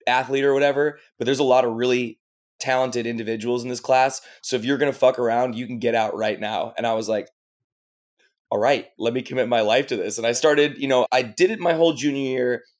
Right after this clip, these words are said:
I didn't really think much of it. And then my senior year came around and I still needed some more credits. So I was like, "All right, let's try this acting one more time."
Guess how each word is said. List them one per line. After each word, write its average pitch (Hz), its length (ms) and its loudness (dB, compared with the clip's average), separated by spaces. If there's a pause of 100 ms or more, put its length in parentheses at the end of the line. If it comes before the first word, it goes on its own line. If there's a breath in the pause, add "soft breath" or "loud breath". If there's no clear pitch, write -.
(420)
I - 20 4
didn't 160 120 2
really 170 140 2
think 156 200 -2
much 127 240 0
of 117 80 -4
it. 120 60 2
And 104 100 -2
then 113 60 -6
my 110 80 -4
senior 165 340 -4
year 135 140 2
came 123 260 -4
around 117 260 -4
and 113 80 -4
I 113 60 -4
still 135 300 0
needed 127 360 -4
some 127 140 -10
more 120 140 -2
credits. 127 400 -2
So 151 80 2
I - 20 4
was 143 120 0
like, 143 200 0
"All 151 180 2
right, 131 140 0
let's - 320 -6
try 135 240 2
this 127 140 -2
acting 135 320 0
one 131 160 2
more 123 160 0
time." 135 400 -2